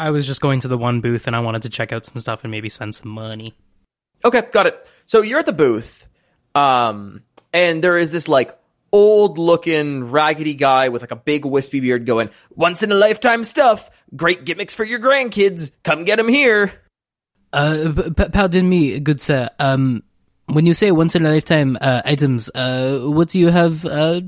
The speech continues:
Speaker 1: in, in stock here?
Speaker 2: Well, for two hundred gold, I can give you this mystery box.
Speaker 1: Um, what is in the mystery box?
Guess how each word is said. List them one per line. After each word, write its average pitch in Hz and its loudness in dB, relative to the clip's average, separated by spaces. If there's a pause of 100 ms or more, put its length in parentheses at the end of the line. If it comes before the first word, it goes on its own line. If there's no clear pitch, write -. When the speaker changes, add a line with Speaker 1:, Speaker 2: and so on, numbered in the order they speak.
Speaker 1:
in, 208 -4
in 214 -4
stock - -10
here? 117 -2 (420)
Speaker 2:
Well, 135 2 (1160)
for 139 -8
two - -8
hundred 147 -2
gold, 117 -2 (640)
I 123 -4
can 120 -10
give 147 2
you 120 -4
this 107 -8
mystery 113 -2
box. - -8 (320)
Speaker 1:
Um, 123 -2
what 131 -2
is 127 -2
in 139 2
the 127 0
mystery 127 0
box? - -10